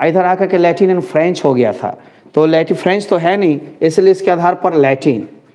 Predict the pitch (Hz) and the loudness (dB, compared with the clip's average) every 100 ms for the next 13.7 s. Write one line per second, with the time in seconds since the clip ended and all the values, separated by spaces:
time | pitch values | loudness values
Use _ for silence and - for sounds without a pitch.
0 | _ _ - 123 160 196 226 156 - - | _ _ -6 0 0 0 0 0 -2 -14
1 | - _ _ _ _ _ _ _ _ _ | -20 _ _ _ _ _ _ _ _ _
2 | _ _ _ - 220 220 247 233 151 101 | _ _ _ -2 0 2 2 2 -2 -8
3 | - - _ _ _ _ - 143 214 254 | -14 -20 _ _ _ _ -2 2 4 2
4 | 269 247 220 262 254 226 214 240 214 208 | 2 2 2 0 0 -2 0 2 2 2
5 | 220 220 220 180 170 - - - - _ | 2 0 0 2 2 -2 -16 -20 -20 _
6 | _ _ _ - 170 208 233 240 226 233 | _ _ _ -4 2 2 2 2 2 0
7 | 220 190 233 233 226 226 220 214 220 214 | -2 0 0 2 2 2 2 0 0 0
8 | 208 190 185 208 208 226 175 175 214 220 | 0 0 2 0 2 0 2 2 4 2
9 | 165 - 233 233 - 160 165 117 95 120 | 2 0 2 0 2 2 2 0 -4 0
10 | 160 202 220 214 208 214 196 185 175 160 | 2 2 4 2 2 0 2 2 2 4
11 | 208 233 - - - - _ 117 160 175 | 2 2 -10 -18 -20 -20 _ -2 0 0
12 | 214 185 165 180 175 180 190 165 139 147 | 0 0 2 4 4 2 0 2 2 2
13 | 151 147 143 120 110 101 107 | 0 0 -4 -6 -6 -4 -4